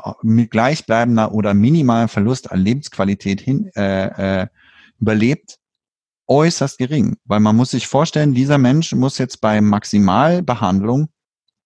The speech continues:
auf eine Intensivstation, er muss beatmet werden. Diese Beatmungsbehandlung haben wir gesehen, die Leute versterben im Mittel zehn Ta-, zehn, irgendwas zwischen zehn und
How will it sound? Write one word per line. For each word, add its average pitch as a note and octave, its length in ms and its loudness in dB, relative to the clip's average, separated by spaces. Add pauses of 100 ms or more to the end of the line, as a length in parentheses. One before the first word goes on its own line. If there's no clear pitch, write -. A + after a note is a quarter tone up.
(680)
auf A#2 300 -2
eine A2 200 2
Intensivstation, D#3 920 -2 (420)
er A2 120 0
muss A2 460 0
beatmet G#2 540 -2
werden. D3+ 360 0 (340)
Diese A2+ 220 2
Beatmungsbehandlung A#2+ 800 0
haben A2 100 2
wir G#2+ 80 2
gesehen, A2+ 500 0
die A2+ 280 -4
Leute A#2 320 0
versterben A2+ 500 0
im A2 180 2
Mittel D#3+ 440 0 (640)
zehn D3+ 360 2
Ta-, B2 340 -2
zehn, C3+ 260 -2
irgendwas C#3 360 0
zwischen - 260 -2
zehn C3 440 2
und A2+ 460 2